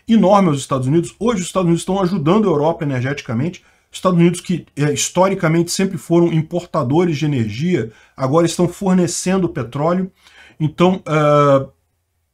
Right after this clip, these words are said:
isso graças ao fracking principalmente. Isso aqui, lá na Europa, é proibido em vários países, que seria ótimo se revessem essa proibição, né?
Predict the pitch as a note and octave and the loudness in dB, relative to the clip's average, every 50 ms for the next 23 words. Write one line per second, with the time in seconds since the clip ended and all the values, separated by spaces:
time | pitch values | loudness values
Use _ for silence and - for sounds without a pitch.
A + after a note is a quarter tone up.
0 | _ _ _ _ _ _ _ _ F#3 G3+ G3 - C#3 A#2+ C#3 D3 E3+ E3+ - D3+ | _ _ _ _ _ _ _ _ -2 -2 -2 -4 -4 -2 0 0 0 0 -2 -4
1 | C#3+ - - - - D#3+ F3 F#3 - E3 C#3+ B2 - D#3+ D#3 - D3+ - - C3 | -6 -6 -6 -4 -2 -2 -2 -2 -2 -4 -6 -4 -6 -6 -8 -8 -8 -8 -6 -2
2 | B2 A#2+ D3 F3 G3+ - - - _ _ _ _ _ _ - F#3 A#3 A3+ A3+ G#3+ | 0 0 0 0 -2 -6 -10 -18 _ _ _ _ _ _ 2 4 4 4 4 2
3 | E3+ D3+ D3 - - G#3+ G#3+ D#3 A#2+ C#3 F3 G#3 G#3 F#3+ F3 D#3+ D#3+ D#3+ D#3+ E3 | -2 -4 -6 -4 -2 -2 -2 0 0 0 2 2 2 2 2 2 2 2 0 -2
4 | - - F#3 G3 F#3 C3 B2 D3+ G3 G#3+ - G3 E3 D3 C#3 D#3 D#3 D#3 D3 - | -2 -2 -2 -2 0 0 0 2 2 0 0 0 -2 -2 0 0 0 -2 -4 -6
5 | - C#3+ B2+ B2+ C3+ E3 F3 F3 D#3+ - - - - F3 F3 E3+ E3+ - D#3+ F3 | -6 -6 -4 -2 -2 -2 -4 -4 -8 -10 -8 -4 -2 0 0 -2 -2 -2 0 0
6 | G3 F#3+ F#3+ - - G3 F#3 F#3 - _ _ _ _ _ _ - - E3 D#3 F#3 | 0 0 0 -4 -4 -4 -4 -4 -6 _ _ _ _ _ _ -4 -2 2 4 4
7 | E3+ B2 C3+ E3+ E3+ E3 - - D#3+ C#3+ - D#3+ D3+ - D#3 D3+ D3+ D3 C#3 - | 4 4 6 4 4 4 2 0 -2 -4 -4 -6 -6 -4 -2 -2 -2 -2 -4 -6
8 | - - G2+ F2+ F2+ G#2 C3 D#3+ | -6 -6 -8 -8 -6 -6 -6 -6